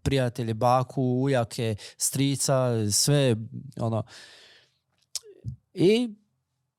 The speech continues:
s druge strane sam totalno prazan jer, ono, osoba s kojom bih možda najviše to podijelio, ne mogu.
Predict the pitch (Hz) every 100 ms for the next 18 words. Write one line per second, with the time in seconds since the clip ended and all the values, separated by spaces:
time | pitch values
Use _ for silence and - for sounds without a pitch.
0 | _ 147 170 165 - 160 160 - 139 147
1 | 143 123 113 120 127 139 135 110 113 113
2 | 113 101 - 135 - _ _ _ _ _
3 | - _ _ _ _ _ _ - - 127
4 | 139 113 110 139 123 110 107 - - -
5 | _ _ _ _ _ _ _ - 143 165
6 | 160 127 104 101 110 110 120 123 143 175
7 | 185 180 117 -